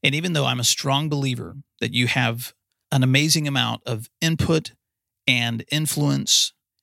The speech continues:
and decision on what direction you want to go with your life, often we are faced with incredibly difficult scenarios that feel beyond our control.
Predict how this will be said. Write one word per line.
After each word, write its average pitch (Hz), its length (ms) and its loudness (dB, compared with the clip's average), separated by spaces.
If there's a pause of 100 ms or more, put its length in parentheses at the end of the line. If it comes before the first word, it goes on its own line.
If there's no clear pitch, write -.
(160)
and 127 140 -2
decision 143 540 2
on 117 260 -4
what 135 280 0
direction 135 380 0
you 123 100 2
want 120 120 2
to 110 60 0
go 117 80 0
with 110 140 -2
your 107 100 -2
life, 104 520 -6 (680)
often 135 420 2
we 123 220 2
are 117 80 0
faced 127 460 0
with 131 380 -4 (180)
incredibly 160 580 0
difficult 127 500 -2
scenarios 101 800 -2 (840)
that 127 380 -2 (540)
feel 160 420 0
beyond 107 320 -2
our 104 120 -2
control. 127 520 -4